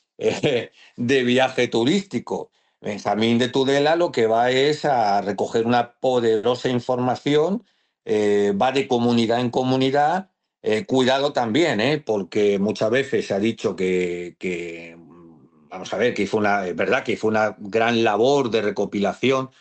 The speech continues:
eh, de las costumbres, de los distintos grupos étnicos, pero, pero eso era, era una empresa comercial y, un, y con un sentido estratégico que hoy podríamos definir,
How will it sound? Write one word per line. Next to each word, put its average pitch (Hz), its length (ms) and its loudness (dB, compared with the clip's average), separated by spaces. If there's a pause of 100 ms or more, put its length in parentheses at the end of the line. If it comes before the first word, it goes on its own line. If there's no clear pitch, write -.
(340)
eh, 98 760 0
de 92 140 -4
las 95 160 -2
costumbres, 127 840 2
de 117 100 2
los 101 180 0
distintos 107 440 -2
grupos 101 380 -2
étnicos, 135 420 0
pero, - 220 -2 (120)
pero 82 200 -6
eso 82 200 -4
era, 113 320 0 (460)
era 90 340 0
una 98 180 0
empresa 101 420 -2
comercial 110 760 0 (120)
y, 107 260 2
un, 110 240 2
y 98 400 2
con 95 240 0
un 104 240 0
sentido 107 720 0
estratégico 117 960 -2
que 120 100 0
hoy 151 140 2
podríamos 160 440 0
definir, 147 580 0